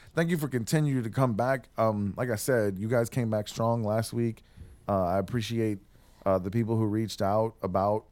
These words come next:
you know, the mental health episode. Like, we all go through things, and, you know, I put it in the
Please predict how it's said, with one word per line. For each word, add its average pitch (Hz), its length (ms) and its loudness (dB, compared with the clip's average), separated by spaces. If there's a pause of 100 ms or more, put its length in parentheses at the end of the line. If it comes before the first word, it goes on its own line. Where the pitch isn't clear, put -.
you 107 100 -4
know, 101 140 0
the 98 100 -4
mental 107 280 -4
health 104 240 -2
episode. 107 500 -2
Like, 101 260 -4
we 147 140 0
all 120 140 2
go 101 180 2
through 104 180 -2
things, 104 380 -4 (420)
and, 113 460 -2 (380)
you 120 120 -2
know, 110 120 0
I 107 100 4
put 143 220 0
it 135 100 2
in 123 160 -2
the 104 320 2